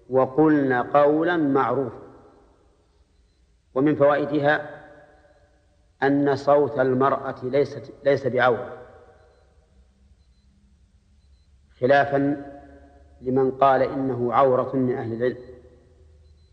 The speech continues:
فالصواب أن، أن صوت المرأة ليس بعورة،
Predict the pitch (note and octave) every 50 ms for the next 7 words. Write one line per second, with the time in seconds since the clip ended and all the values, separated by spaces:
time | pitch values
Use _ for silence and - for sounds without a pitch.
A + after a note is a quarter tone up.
0 | _ _ _ _ _ - - A#2+ A#2 - - C#3+ C#3+ C3+ C3+ C3+ C3 C3+ C3+ C#3
1 | C3+ - - - C#3 C3 C3 B2+ B2 B2 B2 B2 - - - - - _ - _
2 | _ _ _ - - D3 C#3+ B2 C3 C3+ C3 C#3 - - D3+ F3 F#3+ - - C#3
3 | B2+ B2+ A#2 A2+ A2 A2 C3 - -